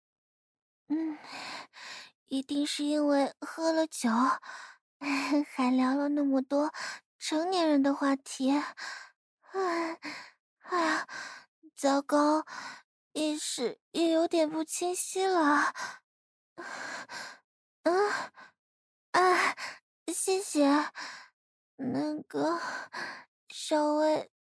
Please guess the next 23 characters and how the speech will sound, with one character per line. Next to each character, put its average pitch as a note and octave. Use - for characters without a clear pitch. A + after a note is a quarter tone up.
陪 E4+
陪 G#4
我。 F4+
啊， B3
不， F#4+
不 F#4
是。 F#4+
哎 F#4
呀， -
我 D#4+
到 E4+
底 E4+
在 F4+
说 G4
什 -
么 C#4+
啊？ F4
啊， -
哈， -
不， F#4+
不 F#4
要。 G#4
啊， F#4+